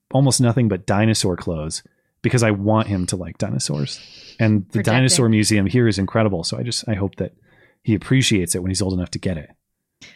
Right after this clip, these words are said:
Speaker 2: Uh, Josiah Magnuson said, "We should keep in mind that Brian Kolfage is a triple amputee veteran." That's right.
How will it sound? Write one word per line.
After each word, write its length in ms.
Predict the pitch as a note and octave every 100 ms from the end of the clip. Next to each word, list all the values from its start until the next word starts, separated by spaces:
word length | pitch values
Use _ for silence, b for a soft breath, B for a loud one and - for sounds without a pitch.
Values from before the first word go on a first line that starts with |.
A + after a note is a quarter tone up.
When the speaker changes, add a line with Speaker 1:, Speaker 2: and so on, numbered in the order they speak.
| B _ G3+
Speaker 2:
Uh, 300 | G3 F#3 F3+
Josiah 380 | F3+ F#3 F3+
Magnuson 540 | E3+ E3 G#3+ A#3+ G3 F#3
said, 240 | F#3 E3+ -
"We 200 | E3+ G#3+
should 200 | A#3 -
keep 200 | D4+ D#4+
in 80 | C4
mind 300 | G#3 A#3+ G#3+
that 160 | D#3
Brian 380 | - E3+ G3 F#3
Kolfage 480 | - F#3+ G3 F#3+ E3+
is 80 | E3
a 60 |
triple 340 | E3 - G3+ F#3
amputee 440 | E3+ E3 E3 F3+
veteran." 260 | F#3 F3+ F3
That's 200 | F#3+ -
right. 400 | A3 B3 F#3+